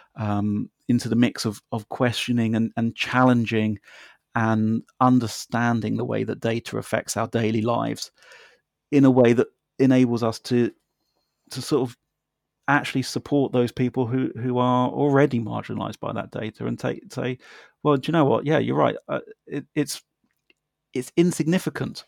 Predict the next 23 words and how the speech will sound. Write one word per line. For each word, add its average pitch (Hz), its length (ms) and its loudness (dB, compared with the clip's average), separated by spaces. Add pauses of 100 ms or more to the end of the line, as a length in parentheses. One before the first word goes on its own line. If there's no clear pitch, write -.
(140)
my 131 160 2
A-level 127 420 6
results, 113 500 -4 (320)
compared 131 480 2
to 120 320 -2 (120)
drowning 131 420 2
in 120 80 4
the 123 60 4
Mediterranean. 120 680 0 (320)
But 127 120 -4
do - 100 0
you - 20 4
know 151 160 6
what? 127 180 2
We're 120 120 -2
both 127 240 0
victims 120 380 -2
of 117 120 -2
an 113 80 -2
algorithm, 117 600 -2
and 117 100 -2
let's, - 320 -4
let's, - 320 -4